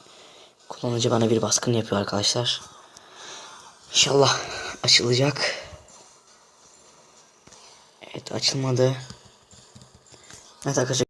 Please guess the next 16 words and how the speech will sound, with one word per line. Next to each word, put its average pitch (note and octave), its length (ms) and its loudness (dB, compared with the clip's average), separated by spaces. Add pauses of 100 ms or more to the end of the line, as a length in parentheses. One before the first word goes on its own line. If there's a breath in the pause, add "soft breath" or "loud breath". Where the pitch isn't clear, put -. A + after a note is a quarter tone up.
görüyorsunuz. - 520 0 (1500 soft breath)
Köyümü C3 600 6 (1300 loud breath)
dö-, - 1040 -4 (840 loud breath)
ama D#3 140 4
inşallah - 460 4
kazanmaz C#3+ 400 6
arkadaşlar. B2+ 640 0 (920)
Bunun C#3+ 100 2
için B2+ 120 4
savunmalarım C3+ 440 4
elinden B2+ 640 0
şey A#2+ 140 2
yapıyor. A#2+ 340 2 (680 loud breath)
Görmüş A#2 280 -4
olduğunuz A#2 220 -2
gibi. A#2+ 260 0